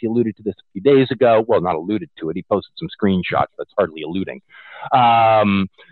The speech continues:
he had posted some screenshots of some tests of basically some, some endless scroll or just options like you would, uh, see on mobile,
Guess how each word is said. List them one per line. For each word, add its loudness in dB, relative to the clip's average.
he 4
had 0
posted 0
some 0
screenshots 0
of -18
some -4
tests 0
of 2
basically -2
some, 0
some -10
endless 0
scroll 0
or 0
just -2
options 0
like 0
you -2
would, 0
uh, 4
see 0
on 2
mobile, 2